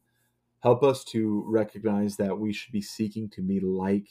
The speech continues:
you in our words and actions, and that in doing so, we are, are seeking to be your servant in truth, that we wouldn't compromise or mix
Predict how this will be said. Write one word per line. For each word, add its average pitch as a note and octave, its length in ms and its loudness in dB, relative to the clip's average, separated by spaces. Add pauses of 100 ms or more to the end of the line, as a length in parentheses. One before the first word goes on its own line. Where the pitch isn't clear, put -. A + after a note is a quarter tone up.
(260)
you F#2 480 0
in F2+ 140 -6
our F2+ 160 -4
words F#2 480 0
and - 240 -12
actions, E2+ 640 -12 (680)
and G2 220 2
that G2+ 340 4 (380)
in G#2 180 2
doing A2+ 300 6
so, G2 320 2
we G2+ 240 2
are, G2 300 0
are F#2 120 -6
seeking A2 520 -4
to G2+ 160 -2
be G2 400 0
your A2 500 6
servant F#2+ 580 -2
in F#2+ 140 -4
truth, F#2 560 -6 (540)
that F#2+ 160 0
we G#2+ 120 0
wouldn't A2 400 2 (280)
compromise A2 1120 -2
or F#2+ 560 0 (960)
mix G#2 640 2